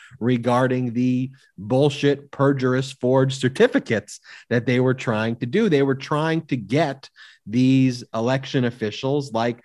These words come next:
Secretary of State Brad Raffensperger, to actually,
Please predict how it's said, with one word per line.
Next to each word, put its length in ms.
Secretary 720
of 80
State 360
Brad 280
Raffensperger, 1040
to 160
actually, 880